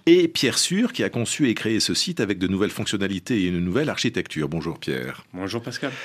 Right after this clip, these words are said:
Speaker 1: Vous êtes P O, c'est-à-dire Product Owner. Ça commence mal pour un site en français.
Speaker 2: Ouais, c'est vrai. Product Owner. Mais bon, on peut dire aussi chef de projet numérique, ça, c'est à peu près la même chose.
Speaker 1: Et alors, qu'avez-vous fait pour ce nouveau site ?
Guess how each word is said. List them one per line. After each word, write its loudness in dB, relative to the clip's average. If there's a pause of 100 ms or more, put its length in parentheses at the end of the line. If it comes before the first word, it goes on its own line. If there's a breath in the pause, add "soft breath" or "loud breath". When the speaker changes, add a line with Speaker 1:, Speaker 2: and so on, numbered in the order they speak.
(160 loud breath)
Speaker 1:
Vous 4
êtes 4
P 6
O, 8
c'est-à-dire -4
Product -2 (220)
Owner. 6
Ça -2
commence -4
mal 0
pour -2
un 0
site -6
en -4
français. -6 (220)
Speaker 2:
Ouais, -2
c'est -6
vrai. -4 (400)
Product -2
Owner. 0
Mais 0
bon, 2
on -2
peut 0
dire 2
aussi -2
chef 0
de 2
projet -2
numérique, 0
ça, -4
c'est -10
à -8
peu -4
près -6
la -2
même -8
chose. -12 (460 loud breath)
Speaker 1:
Et 8
alors, 4
qu'avez-vous 4
fait 2
pour -2
ce 4
nouveau 6
site ? -4